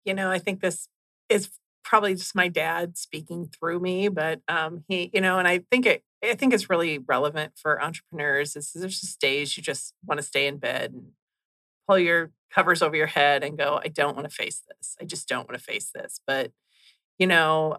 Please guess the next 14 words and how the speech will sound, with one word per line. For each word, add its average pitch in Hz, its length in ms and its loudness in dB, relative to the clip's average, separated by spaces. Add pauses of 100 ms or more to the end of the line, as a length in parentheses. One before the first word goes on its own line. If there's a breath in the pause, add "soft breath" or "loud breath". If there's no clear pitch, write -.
I 151 120 0
just 156 240 -8
live 160 180 -2
by 165 140 2
the 160 100 -2
mantra 147 600 -2
of 151 180 -2 (260)
get 165 180 4
up, 151 180 2
dress 127 300 0
up, 139 160 -6
and 135 100 -6
show 120 240 -2
up, 175 240 -2